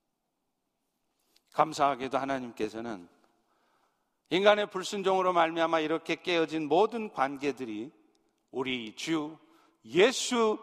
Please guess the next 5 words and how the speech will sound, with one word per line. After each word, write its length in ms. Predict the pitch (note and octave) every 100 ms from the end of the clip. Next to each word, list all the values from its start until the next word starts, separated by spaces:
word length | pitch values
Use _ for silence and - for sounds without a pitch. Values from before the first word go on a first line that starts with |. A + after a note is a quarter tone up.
| - -
그리스도를 580 | - A3+ G3+ G#3 F#3 F3
통해서 640 | F3 D#3 D3 C3 D#3+ G3 - - -
회복되게 880 | F3+ F3+ F#3 - D#3 C#3+ D3+ C#3+ - -
해 240 | D3 B2+ - -
주셨습니다. 960 | - F3 G3+ - F#3 F#3 F#3+ E3+ A#2